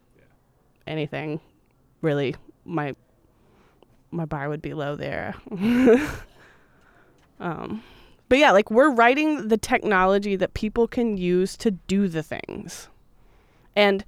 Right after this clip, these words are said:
Speaker 2: without our experiences, right? Like, so just like you wouldn't think to even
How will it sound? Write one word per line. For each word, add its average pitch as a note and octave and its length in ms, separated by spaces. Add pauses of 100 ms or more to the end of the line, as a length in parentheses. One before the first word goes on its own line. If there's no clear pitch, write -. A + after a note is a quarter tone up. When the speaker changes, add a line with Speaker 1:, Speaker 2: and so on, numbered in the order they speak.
(140)
Speaker 2:
without C4+ 340
our A#3+ 160
experiences, F#3 880
right? G3 220
Like, D#3+ 240 (400)
so F3 480 (180)
just A3 240
like G3 360
you G#3 580 (400)
wouldn't G3 420
think - 460 (400)
to F3+ 320 (120)
even G3 560